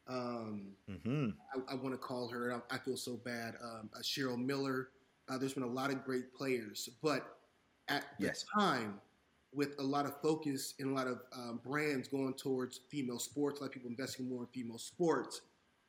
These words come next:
Speaker 1: what Candace
Speaker 2: Yes.
Speaker 1: Parker has done over her sixteen-year career, uh, you know, winning a championship, winning multiple championships, winning Rookie of the Year, winning M V Ps, winning Defensive Player of the Year, winning scoring titles,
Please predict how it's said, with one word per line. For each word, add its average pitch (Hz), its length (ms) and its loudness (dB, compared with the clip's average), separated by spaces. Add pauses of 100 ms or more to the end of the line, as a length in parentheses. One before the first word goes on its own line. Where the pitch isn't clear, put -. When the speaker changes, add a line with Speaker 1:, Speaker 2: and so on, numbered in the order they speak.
(160)
Speaker 1:
what 139 200 2
Candace 175 360 8
Speaker 2:
Yes. - 100 -16
Speaker 1:
Parker 156 240 0
has 139 220 -2
done 143 200 0
over 131 200 -2
her 131 40 -2
sixteen-year 127 600 -2
career, 123 580 -2 (640)
uh, 120 100 -2
you 123 160 0
know, 123 140 0
winning 131 340 2
a 123 40 2
championship, 139 880 0
winning 135 200 2
multiple 143 260 2
championships, 131 840 -2 (400)
winning 131 240 4
Rookie 131 200 0
of 120 60 -2
the 120 60 -4
Year, 131 560 2 (220)
winning 127 320 2
M 131 100 0
V 123 140 -2
Ps, 127 640 -2 (260)
winning 127 260 2
Defensive 131 420 -2
Player 135 160 0
of 131 60 2
the 127 60 -2
Year, 127 80 2
winning 117 180 -2
scoring 147 380 0
titles, 120 500 -4